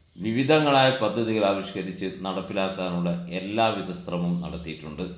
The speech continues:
അതിൻ്റെ ഭാഗമായി കേരളത്തിൽ അഞ്ഞൂറ്റി ചില്ലാണം വെൽനസ് സെൻ്ററുകൾ തന്നെ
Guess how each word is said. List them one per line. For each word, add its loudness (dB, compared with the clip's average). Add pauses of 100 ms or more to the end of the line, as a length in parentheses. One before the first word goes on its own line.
(680)
അതിൻ്റെ 6
ഭാഗമായി 6 (160)
കേരളത്തിൽ 0 (760)
അഞ്ഞൂറ്റി 4 (160)
ചില്ലാണം 4 (260)
വെൽനസ് 0
സെൻ്ററുകൾ 0
തന്നെ -2